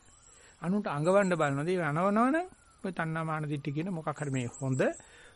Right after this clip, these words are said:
භාවනා ප්‍රතිඵලයිනුත් මේ නරක ෂටගති, මායාව ගති, වංචනික ගති එන්න පුළුවන්. ඉතින් ඊට වැඩි භාවනා කරපු උතුමෙක් උඩ ඉන්නවා නම් අපිට මේ පෙනේ පුම්බන්න බෑ. ඊටත් වැඩිය භාවනා කරන කෙනෙක්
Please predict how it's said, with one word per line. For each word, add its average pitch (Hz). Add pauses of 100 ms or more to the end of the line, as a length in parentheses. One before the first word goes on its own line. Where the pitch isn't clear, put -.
(120)
භාවනා 147
ප්‍රතිඵලයිනුත් 160 (1120)
මේ 147
නරක 143 (1400)
ෂටගති, 156
මායාව 156
ගති, 165
වංචනික 170
ගති 165
එන්න 135
පුළුවන්. 110 (180)
ඉතින් 226
ඊට 226
වැඩි 233
භාවනා 214
කරපු 214
උතුමෙක් 202
උඩ 170
ඉන්නවා 220
නම් 156 (440)
අපිට 160
මේ 170
පෙනේ 160
පුම්බන්න 156
බෑ. 123 (360)
ඊටත් 156
වැඩිය 156
භාවනා 190
කරන 196
කෙනෙක් 226